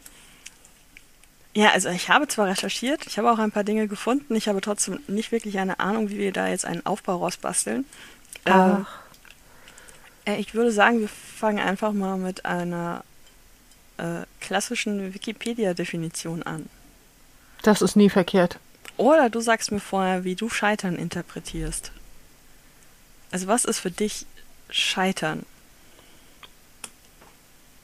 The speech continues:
Speaker 2: Boah.
Speaker 1: <laughs> Doch lieber die Definition vorlesen.
Speaker 2: <laughs> Ja, nee, lass mich mal kurz.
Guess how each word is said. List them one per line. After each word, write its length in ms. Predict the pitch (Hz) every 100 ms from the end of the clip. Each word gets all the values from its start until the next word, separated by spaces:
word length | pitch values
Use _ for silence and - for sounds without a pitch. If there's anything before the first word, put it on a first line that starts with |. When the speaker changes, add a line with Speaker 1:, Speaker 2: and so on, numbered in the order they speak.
| - -
Speaker 2:
Boah. 560 | - 151 143 143 196 175 - - - - - - - - - - -
Speaker 1:
<laughs> 160 | 226
Doch 200 | 175 -
lieber 200 | 214 202
die 120 | 196
Definition 560 | 185 226 240 - - 254
vorlesen. 540 | 285 262 339 - 349 - 320
Speaker 2:
<laughs> 180 | 262 -
Ja, 160 | 233 494
nee, 120 | 359 370
lass 200 | 330 320
mich 80 | 269
mal 140 | 220
kurz. 200 | - 269